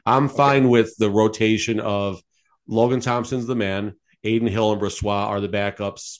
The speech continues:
Speaker 1: We'll figure that out later when, when the health is, you know, whatever the health situation is gonna be.
Speaker 2: Right.
Speaker 1: If Logan Thompson is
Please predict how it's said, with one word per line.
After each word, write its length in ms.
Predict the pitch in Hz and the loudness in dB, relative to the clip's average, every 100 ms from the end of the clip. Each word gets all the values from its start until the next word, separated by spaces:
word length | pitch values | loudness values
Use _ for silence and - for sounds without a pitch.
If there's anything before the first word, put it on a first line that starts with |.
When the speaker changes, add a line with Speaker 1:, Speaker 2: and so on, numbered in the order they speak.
| _ | _
Speaker 1:
We'll 180 | 104 101 | -20 -14
figure 300 | - 101 95 | -4 -2 0
that 160 | 98 98 | 2 2
out 120 | 95 | 0
later 220 | 98 95 | -2 -4
when, 240 | 92 98 95 | -4 -6 -6
when 140 | 95 | -6
the 80 | 92 | -4
health 260 | 95 90 - _ _ _ | -4 -4 -10 _ _ _
is, 260 | 110 85 - | -6 -6 -10
you 100 | 113 | -4
know, 140 | 95 90 | -2 -2
whatever 400 | 85 95 98 98 | -4 -2 -2 0
the 60 | |
health 240 | 92 98 - | 0 0 -4
situation 420 | 85 - 92 92 | -10 -6 -4 -4
is 80 | 85 | -6
gonna 180 | 85 87 | -4 -2
be. 200 | 92 69 _ _ _ - _ _ | -4 -4 _ _ _ -20 _ _
Speaker 2:
Right. 240 | 90 82 78 _ _ | -18 -18 -20 _ _
Speaker 1:
If 300 | 123 120 - _ - _ | 0 0 -2 _ -20 _
Logan 380 | 117 123 127 123 | 4 6 6 4
Thompson 440 | 131 131 127 127 | 2 0 0 2
is 140 | 113 | 2